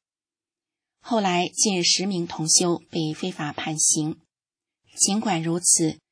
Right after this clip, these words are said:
在海内外同修的共同努力下，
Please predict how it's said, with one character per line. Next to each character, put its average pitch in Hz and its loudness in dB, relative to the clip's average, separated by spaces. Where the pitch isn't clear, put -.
在 196 4
海 175 -2
内 220 0
外 180 2
同 165 -4
修 202 2
的 160 -2
共 208 -2
同 160 -6
努 156 -4
力 165 -6
下， 156 -2